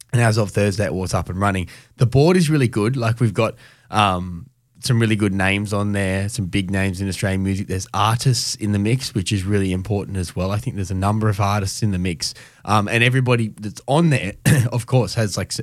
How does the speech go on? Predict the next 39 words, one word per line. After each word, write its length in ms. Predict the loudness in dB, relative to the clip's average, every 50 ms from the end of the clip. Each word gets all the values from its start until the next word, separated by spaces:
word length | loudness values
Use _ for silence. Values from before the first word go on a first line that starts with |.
| -10 -8
some 180 | -4 -2 -2 -2
direct 320 | 0 -2 -2 -4 -4 -6
involvement. 460 | -6 -4 -2 -2 -2 -2 -4 -8 -8
So 140 | -4 -2 -2
your 260 | -2 -2 0 -2 -2
board 300 | -2 -2 0 0 2 2
is 100 | 0 0
made 180 | 0 -2 -2 -2
up 160 | -2 -2 -4
of 180 | -6 -6 -6 -6
the 80 | -8
stakeholders. 840 | -8 -8 -8 -6 -4 -4 -4 -6 -8 -8 -8 -8 -8 -10 -10 -10 -10
It's 160 | -10 -8 -4
not 220 | -4 -4 -4 -4 -4
just 320 | -4 -4 -4 -6 -10 -14 _ _ _ _ _ _ _ _
some 240 | -2 0 0 0 0
bureaucrats 640 | 0 0 0 0 -2 -2 -2 -4 -4 -4 -6 -8 -8
or 60 | -6
some 180 | -6 -6 -6
suits 500 | -4 -4 0 2 2 2 0 -2 -6 -8
making 300 | -6 -6 -6 -6 -8 -8
decisions 440 | -8 -8 -6 -6 -6 -6 -6 -6 -6
about 200 | -6 -6 -6 -8
things 260 | -8 -8 -8 -6 -6
they 120 | -6 -6 -6
don't 200 | -6 -6 -8 -8
understand. 640 | -10 -10 -8 -8 -6 -2 -2 -2 -2 -2 -4 -6 -10 -12 -16 -20 -20 _ _
This 240 | -4 -2 -2 0 -2
is 160 | -2 -2 -2
the, 260 | 0 0 0 0 -2 -4
the 180 | -6 -6 -6 -6
people 440 | -4 -4 -6 -4 -4 -4 -4 -4
who, 280 | -4 -4 -4 -4 -6 -8 -8
uh, 180 | -8 -8 -8 -6
live 220 | -6 -6 -6 -6
and 100 | -8 -8
breathe 320 | -6 -4 -2 0 0 -2 -4
it. 140 | -6 -10
So 200 | -6 -4 -4 -4